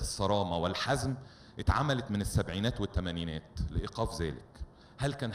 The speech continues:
هيبقى الوضع بهذا الشكل اللي احنا فيه؟ طيب، لو احنا سكتنا النهاردة، اللي هيجي بعدنا كمان عشرة وعشرين سنة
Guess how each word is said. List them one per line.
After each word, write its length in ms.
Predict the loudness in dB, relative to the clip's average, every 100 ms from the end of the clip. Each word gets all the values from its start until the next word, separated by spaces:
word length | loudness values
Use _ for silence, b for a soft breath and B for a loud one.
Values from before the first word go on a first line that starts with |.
| -4
هيبقى 260 | -6 -2
الوضع 280 | 0 0 0
بهذا 280 | -2 -4 -2
الشكل 340 | -4 -4 -6
اللي 100 | -6
احنا 160 | -6 -4
فيه؟ 160 | -4 -8 -14 -20 -20 -20 -20 -20 -20 -20 -20 -20 -20 -20 -8 0
طيب، 180 | 0 -2 -10 -20 -20 B B B B -20 -20 -20 -6
لو 140 | 2 2
احنا 180 | 4 2
سكتنا 360 | 0 0 2
النهاردة، 500 | 4 4 4 2 0 -2 -4 -16 -18 -20 -16 -8
اللي 120 | -6
هيجي 200 | -2 2
بعدنا 380 | 2 2 4 2
كمان 260 | 2 0 2
عشرة 340 | 2 2 2
وعشرين 380 | 0 0 -2 -2
سنة 340 | -2 -2 -2